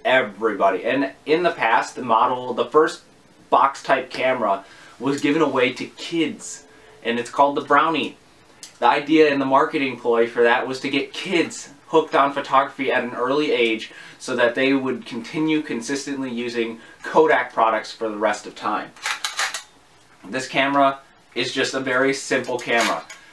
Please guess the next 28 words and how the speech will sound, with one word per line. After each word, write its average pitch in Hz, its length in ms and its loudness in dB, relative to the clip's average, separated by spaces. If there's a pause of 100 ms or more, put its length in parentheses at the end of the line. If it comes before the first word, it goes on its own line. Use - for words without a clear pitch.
It's 117 200 0
a 131 40 2
flash 143 400 2
six 143 240 -2
twenty, 147 380 2
so 131 280 2
you 117 160 0
have 117 180 0
a 110 40 -6
flash - 460 -2 (160)
that 110 300 0
mounts 110 320 0
to 131 80 -4
the 117 80 0
top, 117 320 2
which 135 160 -4
you'll 135 100 0
see 139 260 0
in 135 120 -2
just 110 240 -4
a 110 40 -6
moment. 104 440 -4 (400)
And 160 400 4 (640)
the 120 540 2
camera 139 360 0
itself 135 380 2
is 107 160 -4
just, 113 220 0